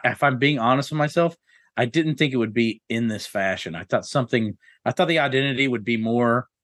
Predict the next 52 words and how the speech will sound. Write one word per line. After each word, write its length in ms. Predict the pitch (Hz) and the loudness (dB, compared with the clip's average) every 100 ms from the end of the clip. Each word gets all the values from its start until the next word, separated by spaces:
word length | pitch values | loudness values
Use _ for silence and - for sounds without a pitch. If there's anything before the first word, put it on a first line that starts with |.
| _ _ | _ _
on 180 | 107 113 | -6 -2
one 180 | 117 127 | 0 0
side 200 | 127 131 | 2 0
of 60 | 113 | 2
the 60 | |
ball 260 | 107 113 113 | 2 2 2
or 140 | 110 | 0
the 140 | 107 104 | -2 -4
other, 280 | 110 135 | -2 -2
but 280 | 139 117 98 - _ | -2 -4 -6 -12 _
really 320 | 101 127 185 170 | -2 0 2 0
it's, 300 | - - - | -2 -8 -8
it's, 200 | 120 - _ _ _ | -10 -10 _ _ _
it's 140 | 151 - | -2 0
both. 440 | 107 170 165 - - | 4 4 4 -2 -12
It's, 260 | 101 - - | -12 -10 -8
it's 220 | 104 - _ | -8 -10 _
both, 260 | 113 135 - - | 0 0 -2 -2
both, 340 | 113 135 - | 2 2 0
both 320 | 104 117 143 127 | -2 2 2 2
methods 500 | 127 127 104 95 - _ _ _ - | 2 2 -2 -4 -16 _ _ _ -4
are, 160 | 101 101 - | -4 -2 -2
are 160 | 104 | 0
working 300 | 107 113 110 | 2 0 -2
for 120 | 98 101 | -4 -2
the 200 | 98 85 | -2 -4
Knicks 320 | 98 104 101 | -4 -4 -2
right 160 | 101 95 | -2 0
now. 220 | 92 92 | 0 -2
And 100 | 92 | -2
I'm, 220 | 98 92 - _ _ _ _ _ _ _ - | -2 -4 -10 _ _ _ _ _ _ _ -2
I, 140 | 127 | 0
I'm, 240 | 139 143 147 | 2 0 2
I'm, 180 | 139 196 - | 0 -2 0
I'm 220 | 170 240 | 0 0
excited 320 | - 226 202 | 0 -2 0
to 60 | 180 | -4
see 160 | 190 | -6
where 320 | 143 120 147 | -2 2 2
they 180 | 143 139 | 4 4
end 160 | 127 117 | 2 2
up 240 | 123 143 - | 0 -2 -4
in 80 | 160 | -2
the 80 | |
East. 300 | 151 180 175 | 0 0 0
I 40 | 214 | -2
think 180 | 170 170 | -2 -2
they're 140 | 139 107 | -4 -2
eighth 280 | 117 139 | -4 -2
right 200 | 165 160 | 0 0
now, 420 | 156 175 180 180 - _ _ _ _ _ _ _ | 0 0 2 -2 -6 _ _ _ _ _ _ _
but 260 | 120 101 | 0 0